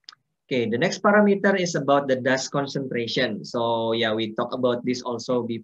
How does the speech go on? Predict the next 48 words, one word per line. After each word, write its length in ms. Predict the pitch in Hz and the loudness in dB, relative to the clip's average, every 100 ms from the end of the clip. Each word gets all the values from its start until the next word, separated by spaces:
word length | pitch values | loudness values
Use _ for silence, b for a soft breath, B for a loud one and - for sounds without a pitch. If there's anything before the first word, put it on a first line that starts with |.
| 117 | -6
in 160 | 113 113 | -4 -4
the 80 | 107 | -6
previous 420 | 117 120 151 156 | -6 -2 -2 -2
slide, 340 | 135 123 127 139 | -2 2 0 0
that 120 | 120 - | -4 -4
the 140 | 113 110 - | -6 -4 0
high 220 | 143 160 | 0 2
dust 200 | 156 156 | 2 2
concentration 680 | - 143 147 143 139 139 143 143 | 0 -4 -4 -4 -2 -2 -4 -6
is 140 | 143 - | -10 -6
happen 320 | 131 - 156 | -6 -2 -2
usually 360 | 151 151 147 143 | -2 -2 -4 -2
in 120 | 127 | -2
the 160 | 120 - | -4 -4
first 280 | 123 123 - | -6 -4 -2
field 180 | 139 - _ b - | -2 -4 _ b -12
because 320 | 110 127 127 | -4 -2 -2
one 140 | 127 | -2
hundred 320 | 127 123 127 - | -2 -2 -2 -4
percent 340 | 110 127 117 | -6 -4 -6
of 80 | 113 | -6
the 80 | 113 | -4
dust 260 | 113 123 123 | -2 -2 -2
is 140 | 113 | -8
go 240 | 117 120 117 | -4 -2 -2
into 280 | 117 113 | -4 -6
the 200 | 117 110 - | -6 -6 -6
first 260 | 110 104 | -6 -4
field. 220 | 156 190 220 B B _ | 2 2 2 B B _
Then 160 | 127 120 | -2 0
it 140 | 131 | -2
will 180 | 156 156 | 0 -2
cause 380 | 156 165 160 - _ | 0 0 0 -2 _
poor 280 | 214 226 247 185 | 4 6 4 0
electric 460 | 185 175 - 175 - | 0 0 -2 -4 -2
field 160 | 170 160 | -2 0
stability, 840 | - 156 135 131 131 131 147 139 | -2 -2 0 0 -2 -4 -2 0
which 280 | 113 120 120 | 0 -4 -4
will 180 | 127 117 | -4 -4
cause 200 | 120 123 120 | -2 -4 -2
the 100 | 117 | -4
corona 420 | 117 117 113 110 | -4 -4 -4 -4
block 400 | 104 147 185 - | 0 2 2 -2
and 140 | 120 | -4
then 140 | 117 117 | -4 -2
lower 320 | 113 113 113 | -2 -2 -4
the 80 | 110 | -8
spark 280 | 107 110 | -8 -8